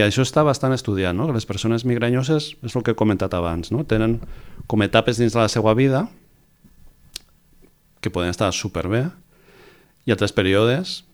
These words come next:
no se sap ben bé per què, que, que estan molt pitjor.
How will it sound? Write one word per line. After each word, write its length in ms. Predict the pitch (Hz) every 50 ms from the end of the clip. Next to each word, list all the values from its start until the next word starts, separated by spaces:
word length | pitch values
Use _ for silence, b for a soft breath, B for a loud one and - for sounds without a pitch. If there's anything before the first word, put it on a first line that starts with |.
| _ _
no 180 | - 123 113 107
se 80 | 120 120
sap 140 | 117 113 104
ben 140 | 101 95 92
bé 80 | 87 82
per 160 | - 92 92 92
què, 180 | - 123 156 180 - - - _ - _ _ _ _ _ -
que, 80 | 80 - - - 85
que 80 | -
estan 280 | 90 - - 80 76 80
molt 420 | 80 80 85 98 107 104 90 - -
pitjor. 300 | 85 - - - 76